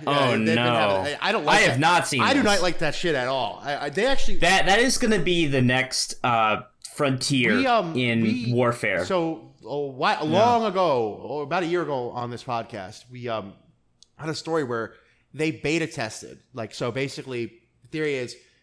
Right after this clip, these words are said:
Speaker 1: when, um, defense wants to, to test, see if new technology is gonna be kosher for, like, the public, they gave it to, they give it to the N Y P D. So they gave
Speaker 2: Mm-hmm.
Speaker 1: them one of these robots,
Speaker 3: Mm.
Speaker 1: these lethal robots, and it, like, it went and killed a person.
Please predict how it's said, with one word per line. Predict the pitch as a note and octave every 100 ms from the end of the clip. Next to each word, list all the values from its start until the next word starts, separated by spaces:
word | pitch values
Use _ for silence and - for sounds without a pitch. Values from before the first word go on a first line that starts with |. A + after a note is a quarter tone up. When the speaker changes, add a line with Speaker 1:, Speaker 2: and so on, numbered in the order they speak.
| _ _
Speaker 1:
when, | B2+ B2 B2 B2
um, | A#2+ A2+ G#2+ G#2+ G2 _ _ _ _
defense | C#3 C#3 D3+ D#3
wants | D3 C3+ -
to, | B2+ - _ -
to | C3 A2 G#2+ F#2+ F2+ _
test, | - D3+ C3+ - _
see | - C#3
if | B2+
new | B2
technology | C3+ A#2+ B2+ B2 B2+
is |
gonna | C3 A#2
be | A2
kosher | A#2+ A#2+ D#3+ D#3+
for, | D3+ A#2+
like, | G#2+
the | -
public, | A#2+ A#2 D3+ F3+ - _ _ _ -
they | B2+
gave | C#3+ D3
it | D3
to, | B2+
they | C3
give | C#3 D#3
it |
to | C#3+
the | C3+
N | B2+
Y | B2+
P | A#2+ A#2+
D. | A2 G2 - _ _ _
So | -
they | C3+ C3
gave | A2+ E3 F#3 D3
Speaker 2:
Mm-hmm. | G#2 F#2+ A#2
Speaker 1:
them | C#3 C3
one | C3+
of |
these | C3 A2+
robots, | C3 A#2+ C3 A2
Speaker 3:
Mm. | F2
Speaker 1:
these | A#2 G2+
lethal | B2 B2 C3+
robots, | C3+ C#3+ D#3+ - - _ _ _ -
and | C3+ C3 C#3
it, | C#3
like, | C3 B2 -
it | C3+ B2+
went | E3+
and | C#3+
killed | - D3+ D3
a | A2+
person. | A2+ D#2+ - F2